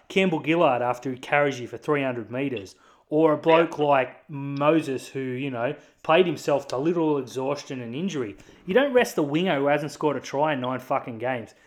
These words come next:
Speaker 1: That's just, that's
Speaker 2: Yeah.
Speaker 1: abysmal coaching. There must have been
Speaker 2: Yeah.
Speaker 1: something more to that. And Nigel, maybe he was being a bit of a dickhead in the pokies, you know.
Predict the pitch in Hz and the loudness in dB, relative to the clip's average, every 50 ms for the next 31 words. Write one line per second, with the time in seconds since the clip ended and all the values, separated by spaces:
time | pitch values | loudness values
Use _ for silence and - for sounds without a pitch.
0 | _ _ _ 156 156 - 233 196 135 131 156 185 190 - 190 113 - - _ _ | _ _ _ -4 -2 -2 -4 -4 -2 0 0 0 2 0 -2 -2 -2 -6 _ _
1 | 160 170 170 165 147 160 151 135 - - 139 139 147 143 - - 131 113 - _ | -4 -4 -4 -4 -4 -6 -6 -6 -6 -2 -2 -2 -2 -2 -6 -10 -12 -12 -12 _
2 | _ _ _ _ _ _ _ _ 190 196 190 185 185 180 - - 196 190 185 156 | _ _ _ _ _ _ _ _ 2 4 4 4 2 0 0 -2 0 0 0 0
3 | - 196 180 165 - 170 156 156 156 165 165 160 160 160 160 160 - - _ _ | 2 2 2 0 0 -4 -4 -2 0 0 0 0 0 0 0 -2 -4 -14 _ _
4 | _ - 165 170 175 180 180 180 160 180 175 175 170 165 165 160 165 165 160 170 | _ -6 -4 -2 2 4 4 4 6 6 6 6 4 0 0 0 0 0 0 -2
5 | 165 160 156 147 - - 165 160 156 147 151 165 156 147 139 - - 165 165 165 | -2 -2 -2 -2 -4 -8 -8 -6 -6 -4 -4 -4 -4 -6 -10 -6 -4 -4 -4 -2
6 | - 175 165 165 165 160 156 156 160 160 151 - - 156 165 175 - - 180 180 | -2 0 2 2 2 2 0 -4 -10 -10 -10 0 4 6 6 6 4 0 -4 -4
7 | 175 175 175 - 196 180 180 175 185 | -4 -4 -6 -6 -6 -2 -2 -2 -2